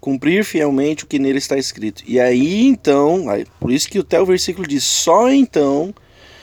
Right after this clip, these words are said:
então a partir de então, os nossos caminhos prosperarão e nós seremos bem-sucedidos. Amém? Que Deus abençoe você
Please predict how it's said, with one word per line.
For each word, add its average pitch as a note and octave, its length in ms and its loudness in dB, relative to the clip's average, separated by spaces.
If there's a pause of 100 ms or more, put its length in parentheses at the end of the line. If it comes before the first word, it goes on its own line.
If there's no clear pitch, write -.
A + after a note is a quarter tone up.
(220)
então D3+ 300 0
a E3 60 4
partir E3+ 480 0
de A3 80 -2
então, D#3+ 440 -2 (360)
os - 440 -4
nossos C#3+ 420 0
caminhos C3+ 560 0
prosperarão C#3+ 960 -2
e C3+ 80 -4
nós A#2 240 -4
seremos G2 480 -6
bem-sucedidos. - 1000 -8 (100)
Amém? B2 420 -6 (520)
Que G#2 80 -16
Deus A#2 260 -2
abençoe A2 400 -6
você C3+ 500 -4